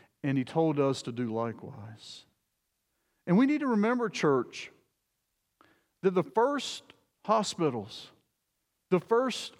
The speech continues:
orphanages, the first, uh, institutions and facilities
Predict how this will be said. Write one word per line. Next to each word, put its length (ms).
orphanages, 1000
the 80
first, 540
uh, 120
institutions 880
and 120
facilities 880